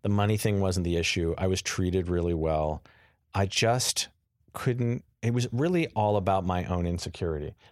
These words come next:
that people were gonna screw me in some way, and I had to constantly attack, attack, attack in order to stop them from screwing me, and that was just not true. And they, you know, stupidly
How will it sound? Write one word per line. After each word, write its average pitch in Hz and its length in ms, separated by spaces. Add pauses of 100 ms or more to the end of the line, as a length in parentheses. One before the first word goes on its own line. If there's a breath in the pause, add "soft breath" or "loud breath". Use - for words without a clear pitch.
that 95 100
people 113 280
were 104 100
gonna 92 220
screw - 340
me 85 160
in 80 80
some 78 220
way, 76 180
and 78 80
I 80 80
had 90 300
to 90 60
constantly 92 520
attack, 87 480
attack, 82 380
attack 85 360
in 90 60
order 82 220
to 80 80
stop 82 300
them 82 120
from 87 160
screwing 87 380
me, 85 80
and 92 160
that 92 140
was 90 120
just - 180
not 80 220
true. - 320 (640 loud breath)
And 104 640 (480)
they, 110 640 (500)
you 143 120
know, 95 320
stupidly 92 800